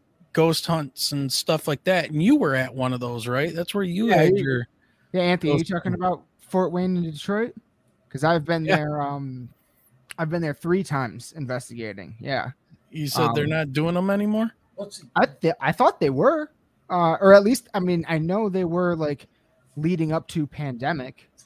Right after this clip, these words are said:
Speaker 2: Um, I don't know since then.
Speaker 1: The one in Monroe is badass. It's downtown, he says.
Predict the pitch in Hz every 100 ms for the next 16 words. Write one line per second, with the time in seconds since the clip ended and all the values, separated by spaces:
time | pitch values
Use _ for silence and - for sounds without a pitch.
0 | _ - 135 123 135 135 131 131 - 135
1 | 139 - 117 117 117 _ _ _ _ _
2 | _ _ _ _ _ - 156 175 180 165
3 | 151 156 151 135 143 143 143 139 135 135
4 | 135 - 135 135 - 139 127 120 - 120
5 | 110 107